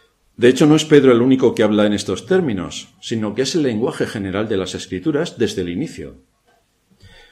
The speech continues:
El Nuevo Testamento nos expone, nos abre, nos ilustra, nos enseña sobre este término. En la carta a los Hebreos, el capítulo dos, versículo diecisiete,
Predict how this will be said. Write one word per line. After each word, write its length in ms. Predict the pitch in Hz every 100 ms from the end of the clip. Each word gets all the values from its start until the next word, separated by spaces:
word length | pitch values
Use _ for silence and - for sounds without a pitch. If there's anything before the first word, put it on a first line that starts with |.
| _ -
El 140 | 113
Nuevo 160 | 110 143
Testamento 840 | 160 - 135 147 147 170 190 - _ _
nos 320 | - 110 107 -
expone, 520 | - - 151 123 98
nos 320 | 92 98 -
abre, 400 | 135 127 98 90
nos 260 | 95 107 -
ilustra, 600 | 95 120 147 - 104 95
nos 200 | 101 104
enseña 540 | 101 95 165 180 107
sobre 220 | - 92
este 180 | 95 87
término. 480 | 87 82 76 69 69 _ _ _ _ _ _ -
En 120 | 98
la 100 | 90
carta 480 | 123 104 - 120 113
a 160 | -
los 220 | 117 110 120
Hebreos, 400 | 113 139 151 151
el 100 | 120
capítulo 540 | 92 123 110 104 101
dos, 180 | 151 147
versículo 400 | 95 - 104 95
diecisiete, 720 | 92 90 92 156 - 139